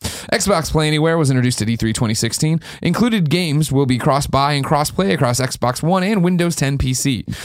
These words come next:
This means, this means a single purchase will unlock the game across both platforms and saves and achievements will be transferred across both versions. Recore is currently the first scheduled Xbox Play Anywhere release,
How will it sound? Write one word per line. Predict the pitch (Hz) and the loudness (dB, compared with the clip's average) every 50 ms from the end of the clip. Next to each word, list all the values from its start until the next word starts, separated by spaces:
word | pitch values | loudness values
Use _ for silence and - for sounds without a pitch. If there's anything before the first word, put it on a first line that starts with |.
| - - | -12 -2
This | - 226 254 240 | 0 0 2 2
means, | 247 240 214 196 | 2 2 2 2
this | 185 170 - - | 0 -2 -2 0
means | 160 196 208 180 160 151 | 0 2 2 2 2 0
a | 156 | 0
single | 147 - - 226 226 220 | 0 0 0 0 0 0
purchase | 185 - 135 120 - 131 131 | 0 0 0 0 0 0 0
will | 127 120 | 0 0
unlock | 117 123 127 131 127 | 2 0 0 -2 -4
the | - | -4
game | 120 127 131 131 | -4 -2 -2 -2
across | 123 - 127 123 120 | 0 0 0 0 0
both | 135 151 185 190 180 | 0 0 0 0 0
platforms | - 190 185 180 175 196 190 190 190 180 - - - - | 0 0 0 0 0 0 2 2 0 -2 -6 -10 -4 -2
and | 156 156 | -2 0
saves | - - 190 208 226 214 | 2 2 2 2 2 0
and | 226 | 0
achievements | 226 - - 147 139 131 131 135 131 | 0 0 0 0 2 2 0 0 0
will | 123 117 | 0 -2
be | 117 117 | -2 0
transferred | - 123 123 139 139 - - 95 95 | 0 0 0 0 -2 -2 -2 -2 -2
across | 101 - 101 107 101 | 0 0 0 0 0
both | 101 - 95 98 | -2 -2 -2 -2
versions. | 95 90 117 127 127 104 95 73 52 - - - - - - - | 0 0 2 2 2 2 0 -4 -6 -10 -12 -12 -16 -16 -10 -8
Recore | 123 - 180 254 302 302 - 214 156 110 - - - | -2 0 2 2 2 2 0 0 2 0 -2 -4 -8
is | - - | -4 -2
currently | - 170 143 143 143 | -2 0 0 0 0
the | 135 | -2
first | 127 - 165 170 170 - - | 0 0 0 0 0 -2 -4
scheduled | - - - 185 180 147 131 120 - | -6 -2 0 0 2 2 0 0 0
Xbox | 120 120 - - 113 110 - | -2 -2 0 -2 -2 -2 -2
Play | - 120 113 113 | -2 -2 -2 0
Anywhere | 110 113 107 104 107 107 | 0 0 0 0 2 2
release, | 113 139 165 190 208 - | 2 2 0 0 -2 -4